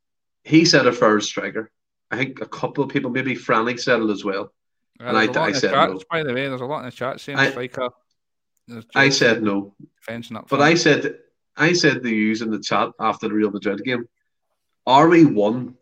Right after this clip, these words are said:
Speaker 1: lethal striker away from ripping teams apart at that level? That's a genuine question to you, Willie.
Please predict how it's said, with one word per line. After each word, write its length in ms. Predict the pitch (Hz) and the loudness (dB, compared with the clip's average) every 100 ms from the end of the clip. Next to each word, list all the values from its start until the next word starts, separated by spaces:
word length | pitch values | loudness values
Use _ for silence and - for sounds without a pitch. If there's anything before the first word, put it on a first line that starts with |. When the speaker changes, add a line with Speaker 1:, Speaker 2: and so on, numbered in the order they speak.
| _ _ _ _ - | _ _ _ _ -6
Speaker 1:
lethal 460 | 110 113 117 139 | -2 -2 -2 -4
striker 420 | 120 - 101 101 117 | -6 -6 -6 -2 0
away 380 | 104 98 104 - | 0 0 -4 -6
from 300 | - 101 98 | -4 -4 -2
ripping 320 | 104 107 101 | -4 -4 -2
teams 220 | 107 98 | 0 -2
apart 320 | 104 101 101 | -2 -2 -2
at 80 | 98 | -2
that 160 | 101 95 | -4 -2
level? 400 | 107 117 151 - _ _ _ _ _ _ _ _ _ _ _ _ _ _ _ _ _ - | -4 -2 -6 -10 _ _ _ _ _ _ _ _ _ _ _ _ _ _ _ _ _ -8
That's 140 | - | -6
a 80 | 117 | -2
genuine 440 | 127 113 113 107 | 2 2 2 0
question 340 | 107 98 98 110 | 0 -2 -2 -2
to 60 | 101 | 0
you, 120 | 104 | 2
Willie. 240 | 107 113 | 2 0